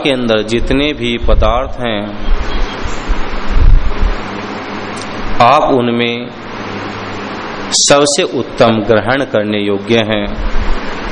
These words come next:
हे भगवान,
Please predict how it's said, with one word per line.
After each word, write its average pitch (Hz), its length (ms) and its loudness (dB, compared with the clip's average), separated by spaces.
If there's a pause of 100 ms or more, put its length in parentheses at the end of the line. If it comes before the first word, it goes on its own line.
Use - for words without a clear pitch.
(2250)
हे 107 120 6 (160)
भगवान, 107 440 2